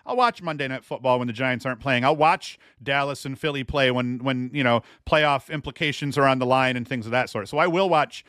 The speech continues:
other N F L games, uh, just like I'll watch other college basketball games and things like that. But I'm always kind of watching it through the lens of, "Oh, man, I hope Duke loses today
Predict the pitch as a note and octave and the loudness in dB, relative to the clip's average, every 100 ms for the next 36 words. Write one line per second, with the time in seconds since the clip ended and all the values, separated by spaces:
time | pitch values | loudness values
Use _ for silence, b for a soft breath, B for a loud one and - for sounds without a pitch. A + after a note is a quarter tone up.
0 | b b E3 E3 D#3 D3 C3 C#3+ B2+ D3+ | b b -2 0 0 -2 -2 -4 -4 -2
1 | G#3+ C#3+ D3+ - b b _ _ _ _ | -2 -4 -6 -12 b b _ _ _ _
2 | _ _ _ - C#3 B2+ D#3+ D3+ C#3 C#3 | _ _ _ -4 -2 0 2 2 4 4
3 | C3+ D3+ C3 D3 C3+ B2 F3+ F3 - E3 | 0 -4 -4 0 0 0 0 0 0 -4
4 | D#3 D#3 D3 C#3 D3+ C#3+ C#3+ D3+ C#3+ D3+ | -4 -8 -10 -10 -6 -2 0 2 2 0
5 | D3 B - A3 A3+ - G3+ F3 D3 D#3+ | -4 B -6 0 0 0 -4 0 0 0
6 | - D#3+ - D#3 C3+ C#3 E3+ B2+ B2+ C#3+ | -2 -12 -10 -8 -4 -4 -4 -2 0 4
7 | E3+ D3+ B2+ A2 B2+ F#2+ A2+ - A2+ G#2 | 4 4 2 -2 -6 -4 -6 -4 -6 -6
8 | G#2+ - A2 A#2 | -6 -2 0 0